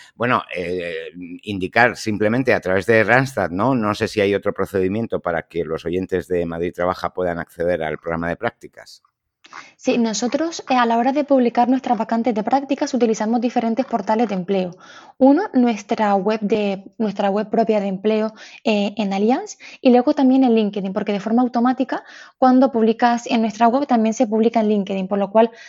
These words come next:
Speaker 2: todas las inscripciones nos, nos van a llegar. Luego también publicamos
Speaker 1: Perfecto.
Speaker 2: en Talent Club y la consultora también que acabas de comentar también publica a nivel interno.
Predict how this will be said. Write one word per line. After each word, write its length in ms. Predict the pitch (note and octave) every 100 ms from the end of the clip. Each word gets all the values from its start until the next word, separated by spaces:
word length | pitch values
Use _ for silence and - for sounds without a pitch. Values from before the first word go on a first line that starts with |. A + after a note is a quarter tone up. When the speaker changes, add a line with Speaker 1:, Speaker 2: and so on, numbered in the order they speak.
| -
Speaker 2:
todas 180 | A#3+ A#3
las 120 | A#3+
inscripciones 600 | A3+ - A#3+ - B3+ C#4 C4+
nos, 120 | A3
nos 200 | G#3+ G#3
van 160 | G#3 A3
a 60 |
llegar. 360 | G3+ G3 F3+ - - - - -
Luego 240 | A3+ A#3 C#4+
también 300 | D4 C#4+ C4+
publicamos 560 | C#4 C4+ - B3 G3+
Speaker 1:
Perfecto. 60 | G3
Speaker 2:
en 80 | G3
Talent 320 | G#3+ A#3 A3
Club 320 | B3+ D4+ G4 -
y 120 | A3+
la 100 | A3
consultora 560 | G#3+ G#3 G#3 G#3+ A3+
también 300 | A#3 A3+ A#3
que 80 | A3
acabas 240 | A3 G#3+ A3
de 100 | G#3+
comentar 420 | A3+ G#3+ B3+ F#4 - - -
también 400 | - A3 G#3+ A3+
publica 400 | A3+ A3 A3 -
a 20 | A#3
nivel 260 | G#3+ G#3
interno. 520 | F#3+ F3+ F#3+ F3+ F#3